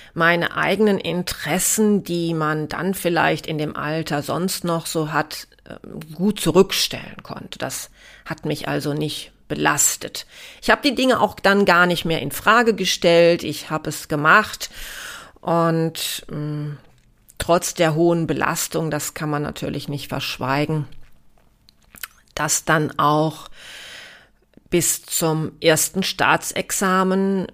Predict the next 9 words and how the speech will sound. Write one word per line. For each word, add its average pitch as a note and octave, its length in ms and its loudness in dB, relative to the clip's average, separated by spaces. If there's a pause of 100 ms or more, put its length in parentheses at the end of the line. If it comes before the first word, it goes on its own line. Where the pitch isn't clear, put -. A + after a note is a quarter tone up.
(100)
mm, F3 400 -4 (680)
durchgezogen. - 920 2 (1800)
Wenn G#3+ 200 6
ich C#4 140 2
dann A3 300 6
mal G3+ 440 8 (580)
zurückblickend F#3+ 1200 2
eine E3 260 -4
Erkenntnis A3 1080 0